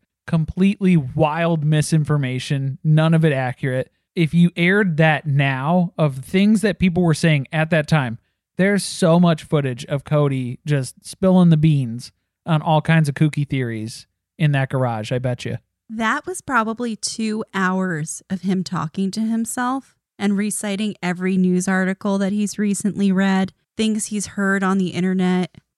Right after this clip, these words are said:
Speaker 2: theories he's shared on Twitter.
Speaker 1: And staring a hole into that front-facing camera.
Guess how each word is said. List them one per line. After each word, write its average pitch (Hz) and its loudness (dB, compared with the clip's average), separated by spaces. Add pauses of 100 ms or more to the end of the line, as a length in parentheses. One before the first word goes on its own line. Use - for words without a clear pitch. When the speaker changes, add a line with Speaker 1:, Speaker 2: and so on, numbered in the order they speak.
Speaker 2:
theories 214 -2
he's 196 -4 (420)
shared 190 -2
on 185 0
Twitter. 170 -2 (500)
Speaker 1:
And 151 2
staring 151 0
a 143 -2
hole 127 -2 (300)
into 143 0
that 131 -2
front-facing 135 -4
camera. 113 -6